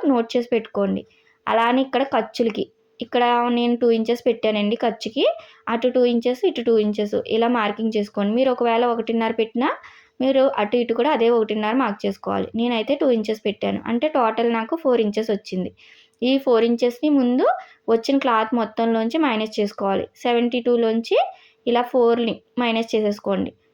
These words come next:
చూసారు కదా, సిక్స్టీ ఎయిట్ వచ్చింది. దీన్ని కూడా మనం నోట్ చేసి పెట్టుకోవాలి. ఇప్పుడు ఈ సిక్స్టీ ఎయిట్ని మనం ఇక్కడ నుంచి ఇక్కడికి ప్రిల్స్ కింద పెట్టుకోవాలి. అంటే మనం ఈ ఖర్చు వదిలేసి ఇక్కడ నుంచి ఇక్కడ వరకు చెక్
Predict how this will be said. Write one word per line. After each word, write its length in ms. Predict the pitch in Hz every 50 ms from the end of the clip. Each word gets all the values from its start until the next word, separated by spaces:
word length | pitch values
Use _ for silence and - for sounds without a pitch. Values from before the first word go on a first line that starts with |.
| _ _ -
చూసారు 320 | 262 247 - 262 262 254
కదా, 140 | 254 240 277 381 -
సిక్స్టీ 260 | 294 277 - - 233 233
ఎయిట్ 120 | 214 202 208 202
వచ్చింది. 340 | 202 - - 202 190 - - - _ - _ _ _ - - 220
దీన్ని 260 | 247 247 254 262 269 269
కూడా 120 | 254 233 247 240
మనం 140 | 240 254 285 349 320
నోట్ 160 | 262 233 233 -
చేసి 160 | 226 226 - -
పెట్టుకోవాలి. 440 | 214 202 - - 214 202 202 190 196 208 233
ఇప్పుడు 220 | - - 277 320 370 480 605 - 240
ఈ 20 | 247 262 254
సిక్స్టీ 240 | 269 - - - 254 247 240
ఎయిట్ని 240 | 240 240 247 240 247 240
మనం 120 | 240 247 294 294
ఇక్కడ 180 | - - 247 240
నుంచి 160 | 233 226 226 254
ఇక్కడికి 240 | - 254 262 254 285 -
ప్రిల్స్ 260 | - 247 226 233 - -
కింద 140 | 233 226 233 226
పెట్టుకోవాలి. 480 | 214 208 - - 208 196 185 180 180 180 - _ _ _ _ _ _ _ -
అంటే 280 | - 240 240 233 302 466 622 - - _ _ _ _ _ -
మనం 180 | 240 254 262 269 269
ఈ 20 | 269 -
ఖర్చు 260 | 233 226 226 - - 285 285 269
వదిలేసి 440 | 254 240 240 240 240 247 240 - 392 466 480 -
ఇక్కడ 200 | - - 277 254 254 247
నుంచి 280 | 240 247 240 - 415 523 640 - - - _ _ _ _ _ _ -
ఇక్కడ 240 | - - - 254 254 254
వరకు 180 | 247 247 285 294 294
చెక్ 140 | 262 -